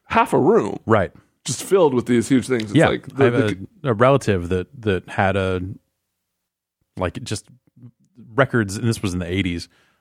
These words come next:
Speaker 2: uh, but records had basically overtaken his entire room.
Speaker 1: Yeah.
Speaker 2: Uh, and it was, it was cool. You would go in there and be like, "This is really awesome. Sure glad I don't have to live here, but this is really neat."
Speaker 1: Yeah.
Speaker 2: Um,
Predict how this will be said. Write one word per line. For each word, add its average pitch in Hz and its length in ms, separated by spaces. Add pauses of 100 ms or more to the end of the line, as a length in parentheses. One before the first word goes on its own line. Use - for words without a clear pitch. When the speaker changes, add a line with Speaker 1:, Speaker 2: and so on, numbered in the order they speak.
(100)
Speaker 2:
uh, 90 180
but 92 100
records 101 360
had 90 100
basically 98 300
overtaken 92 680
his 85 160
entire 87 720 (240)
room. 92 460
Speaker 1:
Yeah. - 220 (280)
Speaker 2:
Uh, 87 420 (200)
and 85 760 (720)
it 92 120
was, 87 200
it 98 260
was 95 180 (240)
cool. 110 440
You 101 80
would 104 100
go 107 140
in 104 60
there 101 140
and 101 80
be 98 60
like, 90 180
"This 113 180
is 156 100
really 107 160
awesome. 104 480 (640)
Sure - 200
glad 117 220
I 110 40
don't 107 80
have 107 120
to 80 80
live 135 240
here, - 320 (160)
but 104 140
this 147 160
is 82 140
really 98 300
neat." 87 320 (120)
Speaker 1:
Yeah. - 200 (280)
Speaker 2:
Um, 82 640